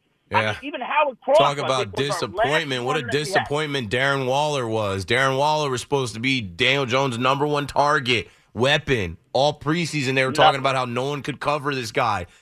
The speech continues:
Speaker 2: He was always open.
Speaker 1: Yeah. It, it, and, and then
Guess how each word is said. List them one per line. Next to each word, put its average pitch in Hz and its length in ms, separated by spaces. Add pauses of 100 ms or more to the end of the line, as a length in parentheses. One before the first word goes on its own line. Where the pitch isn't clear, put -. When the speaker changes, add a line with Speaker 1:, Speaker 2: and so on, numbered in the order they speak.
(120)
Speaker 2:
He 120 80
was 120 160
always 143 440
open. 113 480 (1300)
Speaker 1:
Yeah. 135 200 (540)
It, - 380
it, 233 140 (240)
and, 277 120 (100)
and 262 120
then 277 200